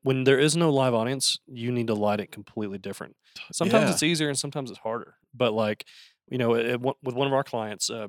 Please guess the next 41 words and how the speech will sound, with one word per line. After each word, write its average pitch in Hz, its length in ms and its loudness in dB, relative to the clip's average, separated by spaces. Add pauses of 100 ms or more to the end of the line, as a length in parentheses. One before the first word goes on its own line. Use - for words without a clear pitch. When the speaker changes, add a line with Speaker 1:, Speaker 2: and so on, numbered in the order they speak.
Speaker 1:
Transformation, 117 680 -4 (400)
we, 117 240 -4
we 120 140 -2
do 120 160 2
all 110 80 2
their 110 80 2
week-to-week 110 360 -2
stuff 113 220 0
for 110 180 0
'em 107 100 -4
as 104 80 -4
they're 107 100 -2
getting 104 180 -4
their, 101 240 -6
their 110 160 -8
production 113 380 -2
team 107 200 -6
built. 101 260 -2 (600)
Um, 104 420 -2
we 139 220 2
moved 139 340 4
the 123 80 -2
lighting 113 300 0
console 107 640 -2 (140)
into 123 200 -4
the 107 80 -4
broadcast 104 480 -2
suite, 95 200 -6 (140)
or 92 120 -10
I 110 40 -8
should - 180 -8
say - 80 -2
broadcast 107 520 -2 (120)
closet, 98 360 -2
'cause - 80 -16
that's 110 120 -4
about 101 220 -6 (320)
all 110 220 0
it 110 40 0
is. 110 160 -2
But, - 180 -4